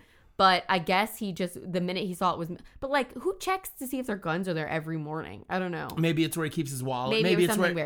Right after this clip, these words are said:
Speaker 1: weird. Yeah, I don't
Speaker 2: Yeah.
Speaker 1: know. Maybe he kept it in his back pocket every day and he
Speaker 2: Right.
Speaker 1: went to go grab it and it wasn't
Speaker 2: The
Speaker 1: there.
Speaker 2: kid didn't know.
Speaker 1: And so he calls the school and is like, "There's a bunch of these h-,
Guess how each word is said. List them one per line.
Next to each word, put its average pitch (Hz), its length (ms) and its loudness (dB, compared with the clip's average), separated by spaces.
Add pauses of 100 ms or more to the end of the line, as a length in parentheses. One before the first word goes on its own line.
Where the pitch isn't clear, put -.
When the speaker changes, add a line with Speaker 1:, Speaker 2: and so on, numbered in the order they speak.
(100)
Speaker 1:
weird. 190 80 -8
Yeah, 165 160 2
I 196 120 10
don't 165 100 4
Speaker 2:
Yeah. 147 80 -4
Speaker 1:
know. 190 60 -4
Maybe 226 240 2
he 214 160 0
kept 190 320 -2
it 190 40 -2
in 185 40 -4
his 170 100 -4
back 170 200 -2
pocket 165 280 0
every 180 180 -2
day 175 180 2
and 170 60 0
he 170 40 4
Speaker 2:
Right. 151 120 6
Speaker 1:
went 139 120 2
to - 60 -10
go 170 80 -4
grab 165 340 0
it 165 80 -2
and 160 80 -8
it 156 40 -6
wasn't 151 240 -6
Speaker 2:
The - 60 -4
Speaker 1:
there. 156 40 -4
Speaker 2:
kid 156 140 2
didn't 135 180 0
know. 127 480 0 (340)
Speaker 1:
And 190 180 0
so 180 600 2
he 240 140 -4
calls 240 320 4
the 165 80 -10
school 185 760 -2 (240)
and 180 120 -2
is 170 120 -4
like, 165 440 0 (520)
"There's 190 200 -4
a - 20 -10
bunch 208 180 -2
of - 40 -18
these 233 360 -8
h-, 220 80 -14